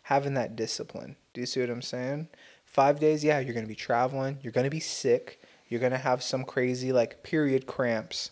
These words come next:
something like that. You're gonna have a, a migraine, I'm sure, in a hundred days. Something's gonna come up to where you're not gonna be able to make it that day. All the other days, though,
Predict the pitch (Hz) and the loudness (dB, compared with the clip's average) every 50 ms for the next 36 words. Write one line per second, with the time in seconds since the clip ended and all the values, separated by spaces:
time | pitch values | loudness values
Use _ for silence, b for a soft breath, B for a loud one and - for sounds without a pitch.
0 | _ - - - 131 127 127 139 131 127 123 120 120 - 120 110 110 110 113 127 | _ -8 -2 -2 -2 -2 -2 -4 -2 0 0 -2 0 0 2 2 2 2 0 -2
1 | 131 131 131 131 131 127 - B B B B B 151 147 147 147 143 143 143 139 | -2 -2 0 0 0 -2 -2 B B B B B -2 0 2 2 4 2 2 2
2 | 139 123 117 117 113 113 117 120 - - 127 - - - 139 123 120 113 110 - | 0 0 0 2 0 -2 -4 -4 -6 -6 -6 -4 0 2 4 4 4 2 0 -2
3 | 127 127 123 131 127 120 123 117 - - - 147 147 151 - 156 147 143 143 135 | -4 -4 -2 -2 -2 0 0 -2 -2 0 0 0 0 0 -2 -4 -2 0 0 0
4 | 131 - - - - 120 120 113 117 139 - - _ _ b b b b b b | 0 -2 -6 -6 -10 -6 -4 -2 -2 -2 -2 -6 _ _ b b b b b b
5 | b - - 131 120 120 120 117 113 113 107 104 107 - - - _ - 123 120 | b -2 0 2 4 6 6 6 4 4 2 0 0 -4 -8 -20 _ -8 -4 -2
6 | 123 120 - 123 113 117 117 113 113 110 107 107 107 - 104 - - - - - | -2 -2 -2 -4 -2 0 0 0 0 -2 -4 -4 -4 -6 -6 -6 -6 -6 -6 -8
7 | - - - _ _ _ b b b b b b b b b b b b b b | -10 -12 -12 _ _ _ b b b b b b b b b b b b b b
8 | b _ _ _ _ _ _ _ _ _ _ _ _ _ _ _ _ _ _ _ | b _ _ _ _ _ _ _ _ _ _ _ _ _ _ _ _ _ _ _
9 | _ _ _ _ _ - 127 135 135 143 139 139 139 143 135 120 113 104 104 104 | _ _ _ _ _ 4 6 6 6 6 6 4 6 6 4 4 2 0 0 -4
10 | - - 95 101 117 131 | -6 -6 -6 -6 -6 -8